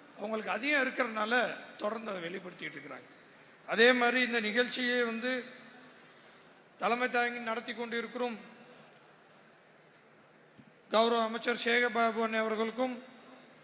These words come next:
இதுக்கு முன்னாடி அமர்ந்திருந்த கௌரவ அமைச்சர் ஐ பெரியசாமி அவர்களுக்கும், கௌரவ அமைச்சர் சக்கரபாணி அவர்களுக்கும், கௌரவ பாராளுமன்ற உறுப்பினர் சச்சிதானந்தன் அவர்களுக்கும்,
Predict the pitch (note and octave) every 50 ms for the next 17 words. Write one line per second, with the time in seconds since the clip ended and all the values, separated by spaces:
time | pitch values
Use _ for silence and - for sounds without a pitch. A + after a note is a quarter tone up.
0 | - - - - - - - - - G3+ A#3+ G3+ A3 A3 A3+ A#3 A#3+ B3 A#3 A3
1 | A3+ A#3+ A#3+ A3 A#3+ A#3 A#3 A3+ A#3 A3+ G#3 A3 A3+ A#3 A#3 A3 G#3+ A3+ A#3 -
2 | C4 A#3 G#3+ G3+ A3 A#3 - B3 A#3+ A#3+ A#3+ - - A#3 A3+ A3 A3+ A3 A3 G#3+
3 | G#3+ A3 G#3+ G#3 - B3+ B3+ B3+ B3 - - - - - - - - - - -
4 | - - - - - - - - G3 G#3+ A3+ A#3 A#3+ A#3 A3+ A3+ A3+ - B3 B3
5 | A#3 A3+ A3 - - - - - - - - - B3+ A3 F#3 - B3+ B3+ A3+ B3
6 | A#3 A3+ A3+ A3 G#3+ A3 G#3+ A3 G#3+ G#3+ - - B3+ B3 B3 A3+ - - - -
7 | - - - - - - - - - - - - G3 A3 A3+ A#3+ A#3+ A#3 F3+ -
8 | A3 A3+ A#3+ B3 B3 B3 A#3+ A#3+ A#3+ A#3 A#3 A#3 A#3 A3+ A3 A3 A#3+ A#3 A#3 A#3
9 | A3 - G#3+ G#3 - - B3+ B3+ B3 A#3+ A3+ A3 G#3+ G#3+ G#3+ G#3+ G#3+ G#3 G#3 G#3
10 | G#3 F#3+ - B3 B3 A#3+